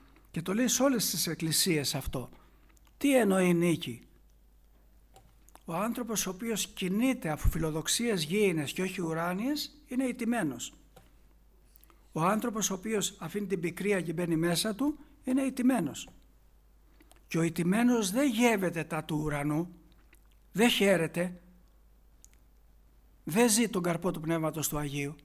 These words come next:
γιατί έχει αιτηθεί, έχει λυπήσει το Πνεύμα το Άγιο. Το Πνεύμα το Άγιο λυπείται εάν δεν βλέπει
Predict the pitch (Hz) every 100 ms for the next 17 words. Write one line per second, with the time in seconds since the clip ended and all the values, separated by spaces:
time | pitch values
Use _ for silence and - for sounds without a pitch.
0 | - - - _ - - - - 180 175
1 | 233 220 208 202 180 220 180 196 190 185
2 | 226 - 156 151 147 139 135 127 123 127
3 | - - - - - - - - - -
4 | - 170 185 185 170 190 208 190 185 208
5 | 214 160 143 - - 160 170 165 156 151
6 | 156 170 160 135